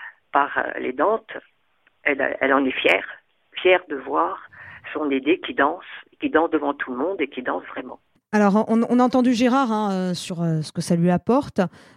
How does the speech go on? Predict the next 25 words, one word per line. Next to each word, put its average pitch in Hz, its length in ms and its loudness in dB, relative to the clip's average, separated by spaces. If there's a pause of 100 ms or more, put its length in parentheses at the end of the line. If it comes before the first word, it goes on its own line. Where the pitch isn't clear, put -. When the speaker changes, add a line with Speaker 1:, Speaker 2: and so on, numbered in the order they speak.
(100)
Speaker 2:
Euh, 202 120 2
quels 339 120 2
sont - 140 -4
les 277 180 4
autres 285 200 0
retours 247 300 2
des 220 240 4
aidants, 240 380 2
euh, 214 60 0
que - 120 -4
vous 190 240 0
avez 208 320 2
sur, 185 360 -2
euh, 175 200 2
ces 175 220 -2
ateliers 180 340 0
tango, 185 400 -2
justement, 196 400 -2
sur, 190 140 -6
sur - 320 -6
ce - 80 2
que 208 140 2
ça 214 120 2
leur 185 220 4
apporte ? 196 440 0